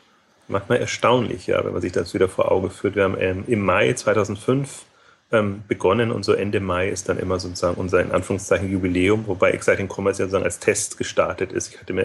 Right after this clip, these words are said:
immer, die ersten sechs Monate waren quasi für mich Testphase, und das eigentlich ursprünglich mal der offizielle Start immer im, im Oktober dann war, eigentlich erster Oktober.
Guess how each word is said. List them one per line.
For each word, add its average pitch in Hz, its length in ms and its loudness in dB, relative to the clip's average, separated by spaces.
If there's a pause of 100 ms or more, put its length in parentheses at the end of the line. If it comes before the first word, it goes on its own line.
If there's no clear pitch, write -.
(160)
immer, 104 220 -2
die 101 160 -2
ersten 104 220 -2
sechs 95 240 0
Monate 98 280 2
waren 92 160 2
quasi 92 220 0
für - 100 -8
mich 101 160 -8
Testphase, 90 680 0 (340)
und 95 100 -6
das 98 180 0
eigentlich 107 320 -6 (420)
ursprünglich 127 340 2
mal 101 140 4
der 98 120 4
offizielle 98 480 0
Start 90 420 -4
immer 90 360 -4
im, 87 420 -6 (140)
im - 80 -10
Oktober 101 420 2
dann 82 200 0
war, 85 160 2
eigentlich 87 220 -6
erster - 280 -6
Oktober. 98 520 0